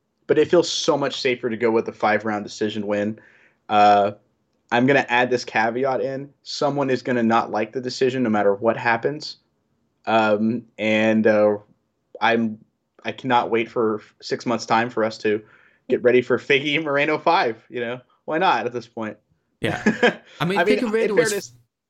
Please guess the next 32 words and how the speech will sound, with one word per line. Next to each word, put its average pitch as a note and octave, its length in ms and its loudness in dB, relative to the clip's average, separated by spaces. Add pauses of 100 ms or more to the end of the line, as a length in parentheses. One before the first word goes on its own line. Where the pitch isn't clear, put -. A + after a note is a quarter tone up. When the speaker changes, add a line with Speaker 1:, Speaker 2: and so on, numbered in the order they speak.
Speaker 2:
Figueiredo A3 480 -2
has F3 120 -6
fought F#3+ 320 -4
this F3 200 -4
guy D3+ 460 -4 (300)
four D#3+ 320 -2
times C#3 520 -4
in B2 140 -4
a A#2+ 40 -4
row. A2 500 -4 (1500)
Speaker 1:
Yeah. B3+ 260 -12 (480)
It, D#3 180 -10
it's, - 340 -10 (720)
it's C3+ 160 -12
crazy. A#2 600 -4
I, D3 180 0
and, E3+ 120 2
like, E3+ 240 -2 (280)
we E3 100 2
disagree D#3+ 420 0
on D3 160 -4
the, C3+ 100 0
the B2+ 160 -8
third C#3 280 0
round's B2+ 320 -2
decision, C3+ 580 -6 (600)
uh, B2+ 160 0
or C#3+ 80 6
the C3 60 4
third B2+ 200 0
fight's B2+ 280 -2
decision. E3+ 520 -6